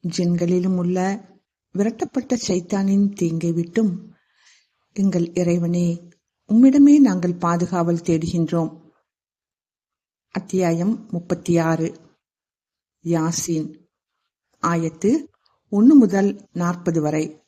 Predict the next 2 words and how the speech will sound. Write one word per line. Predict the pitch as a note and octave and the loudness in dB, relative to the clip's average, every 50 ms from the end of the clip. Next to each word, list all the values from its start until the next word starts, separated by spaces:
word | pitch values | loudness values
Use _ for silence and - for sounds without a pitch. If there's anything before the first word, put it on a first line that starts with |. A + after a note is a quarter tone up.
| _ _ _ _ _ _ _ _ _ _ _ _ _ _ _ _ _ _ _ _ _ _ _ _ _ _ _ _ _ _ _ _ _ _ _ _ _ _ _ _ _ _ _ _ - | _ _ _ _ _ _ _ _ _ _ _ _ _ _ _ _ _ _ _ _ _ _ _ _ _ _ _ _ _ _ _ _ _ _ _ _ _ _ _ _ _ _ _ _ -4
யாசீன். | F3+ F3+ F3 F3+ F3+ F3+ - - - F#3 E3+ D#3 D3+ D#3 - - - _ _ _ _ _ _ _ _ _ _ _ _ _ _ _ _ _ _ _ _ _ - C4+ | -2 0 0 0 -2 -2 -4 -4 -2 -2 -2 -2 -4 -6 -8 -14 -20 _ _ _ _ _ _ _ _ _ _ _ _ _ _ _ _ _ _ _ _ _ 2 4
தூய்மையாளர்களே, | D4 D#4+ D#4 D4+ C#4+ A#3 G#3+ F#3+ F#3 F#3 F#3+ F#3+ - - F#3 F3 F3 F3 E3+ F3 - - - - | 6 6 8 8 6 6 6 2 0 0 -2 -2 -2 -2 -2 0 0 0 0 -2 -4 -10 -20 -20